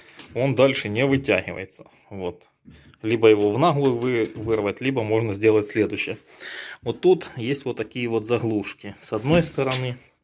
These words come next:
и с другой. Их, в принципе, можно и пальцами вытянуть, а можно и отвёрточкой поддеть. Вот, они вот так достаются. Тут есть резьба,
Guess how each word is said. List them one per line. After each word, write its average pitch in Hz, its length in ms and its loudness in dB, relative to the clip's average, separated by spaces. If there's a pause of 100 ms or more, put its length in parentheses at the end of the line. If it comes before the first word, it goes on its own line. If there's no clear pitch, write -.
(760)
и 123 100 -6
с 123 80 -2
другой. 104 560 0 (920)
Их, 127 320 -4 (840)
в - 60 -20
принципе, 113 460 -2
можно 104 480 -2
и 101 320 -4 (1400)
пальцами 165 460 2
вытянуть, 123 540 -2
а 131 80 -6
можно 123 300 -2
и 123 200 0
отвёрточкой 101 720 -2
поддеть. 131 580 -2 (1400)
Вот, 107 240 -8 (100)
они 110 180 -4
вот 110 160 -4
так 104 180 -2
достаются. 147 800 0
Тут 110 180 -12
есть 110 340 -6 (140)
резьба, 127 560 0